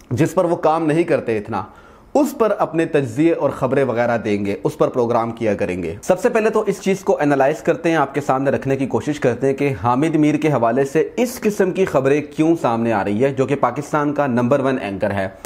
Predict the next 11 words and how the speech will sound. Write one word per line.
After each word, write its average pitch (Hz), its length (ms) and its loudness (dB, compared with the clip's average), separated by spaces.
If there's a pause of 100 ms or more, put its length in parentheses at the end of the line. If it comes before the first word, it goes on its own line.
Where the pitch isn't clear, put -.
(400)
जो 156 80 4
शायद 175 300 2
दुनिया 151 380 2
के 196 120 0
अगर 165 180 2
आप 160 260 0
टॉप 151 220 2
के 160 100 0
एंकर 139 360 0
सौ 135 300 0
पकड़े 135 440 -2